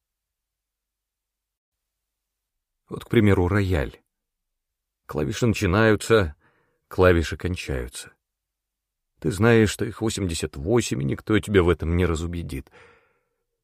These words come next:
Они-то не бесконечны. Ты бесконечен. И бесконечна та музыка, которую ты можешь извлекать из клавиш.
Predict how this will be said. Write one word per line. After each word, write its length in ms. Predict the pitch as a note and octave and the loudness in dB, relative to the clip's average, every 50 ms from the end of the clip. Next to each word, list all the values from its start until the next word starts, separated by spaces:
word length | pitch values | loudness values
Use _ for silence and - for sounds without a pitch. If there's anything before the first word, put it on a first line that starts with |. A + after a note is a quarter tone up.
| _ _ _ | _ _ _
Они-то 340 | - D#3+ D3 C3+ B2+ - A2 | -6 -2 0 0 0 0 0
не 80 | A2 | 2
бесконечны. 840 | G#2 F#2+ F2 - - F2 D#2+ F2+ A2 F#2+ - - - - - - - _ _ _ _ _ _ _ _ _ _ _ _ _ _ _ _ _ _ _ _ | 2 2 0 0 -2 -2 -2 -2 -4 -6 -8 -10 -12 -14 -16 -18 -20 _ _ _ _ _ _ _ _ _ _ _ _ _ _ _ _ _ _ _ _
Ты 480 | - A#2 C#3 D3 A#2 E2+ B1 A#1+ - _ _ _ _ _ - | -2 2 2 2 2 2 -2 -4 -10 _ _ _ _ _ -4
бесконечен. 720 | F#2 F#2 - - E2+ C#2 C2 B1+ B1 - - - - - _ _ _ _ _ _ _ _ _ _ _ _ _ _ _ _ _ _ _ _ _ | -2 -2 -2 -2 -4 -4 -4 -6 -10 -12 -14 -16 -18 -20 _ _ _ _ _ _ _ _ _ _ _ _ _ _ _ _ _ _ _ _ _
И 80 | - | -4
бесконечна 640 | D#2+ D#2 D#2+ - - - G2+ C#3+ C3+ - - A#2+ G#2 | -2 -2 -2 -2 -2 -2 -2 -2 -4 -2 -2 -2 -2
та 160 | - C3+ A#2+ | 0 -2 0
музыка, 580 | F#2 F2+ G#2 A#2 A#2+ A#2 F#2+ A2+ G2+ - G#2+ - | 0 2 2 2 2 2 2 2 2 2 0 -2
которую 360 | - - - G#2+ G2+ F#2+ F#2+ | -2 -2 0 0 0 0 2
ты 120 | - F#2+ | 2 2
можешь 400 | F#2+ G2 F#2 F2 F2+ E2 - - | 2 2 2 2 0 -2 -2 -2
извлекать 540 | G2+ D2+ E2+ F2+ F2+ D#2+ - - D2+ C#2+ - | -2 -2 0 0 0 0 2 0 0 0 -2
из 140 | - - - | -8 -14 -16
клавиш. 520 | - - - C#2 C2 B1+ C2 C#2 - - | -12 -10 -8 -8 -8 -8 -10 -14 -18 -20